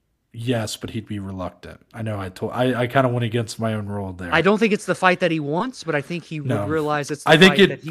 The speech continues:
Speaker 1: I think it
Speaker 2: should
Speaker 1: would, it'd
Speaker 2: do.
Speaker 1: partially piss him off because he was like, "I didn't think it was close. I don't
Speaker 2: Yeah.
Speaker 1: know why I should have to fight this guy again."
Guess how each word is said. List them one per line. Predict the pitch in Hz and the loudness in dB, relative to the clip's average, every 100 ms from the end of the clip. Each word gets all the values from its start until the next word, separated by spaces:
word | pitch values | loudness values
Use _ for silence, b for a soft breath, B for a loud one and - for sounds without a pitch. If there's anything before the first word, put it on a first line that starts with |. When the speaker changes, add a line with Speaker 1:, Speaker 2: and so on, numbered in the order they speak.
| - | 2
Speaker 1:
I | 160 | 6
think | 180 190 | 8 8
it | |
Speaker 2:
should | 180 | 8
Speaker 1:
would, | 165 - - - | 6 2 -8 -6
it'd | - 160 | 0 2
Speaker 2:
do. | 131 | 8
Speaker 1:
partially | 175 185 185 185 175 | 10 10 8 6 6
piss | - 160 156 | 6 4 6
him | 165 147 | 2 6
off | 135 135 131 - - - | 6 6 2 -12 -20 -12
because | 139 123 135 127 127 110 - - _ | -4 -2 2 4 2 0 -6 -16 _
he | - 131 127 | -4 0 0
was | 120 | 0
like, | 123 120 120 - - | 0 0 -4 -18 -4
"I | 135 | 0
didn't | 143 123 | 2 2
think | 135 120 | 2 2
it | |
was | 117 | -2
close. | - - 127 120 113 - _ 117 | -2 0 2 2 -2 -10 _ -8
I | 123 | -4
don't | 123 | -4
Speaker 2:
Yeah. | 110 - | -4 -2
Speaker 1:
know | 127 | 0
why | 120 120 | 2 2
I | 120 | 2
should | 107 | -2
have | 120 117 | -4 -4
to | 110 | -4
fight | 127 117 - | -2 -2 -4
this | 117 | -8
guy | - 117 | -2 0
again." | 113 101 117 113 107 | 0 -2 -2 -2 -4